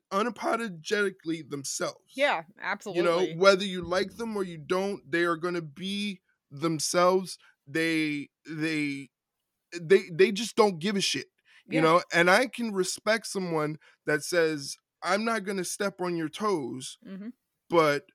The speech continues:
Speaker 1: don't think you can step on mine because then I won't give a shit."
Speaker 2: Yeah.
Speaker 1: I respect people that way, and those are two people who are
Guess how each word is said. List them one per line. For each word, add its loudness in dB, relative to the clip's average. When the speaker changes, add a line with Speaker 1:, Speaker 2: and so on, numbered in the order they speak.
Speaker 1:
don't 4
think -4
you -12
can -8
step 0
on 0
mine 2
because -6
then 4
I 4
won't -6
give 2
a -10
shit." -14
Speaker 2:
Yeah. -4
Speaker 1:
I 8
respect -2
people -6
that -6
way, -14
and -2
those 2
are -12
two -10
people -8
who 0
are 2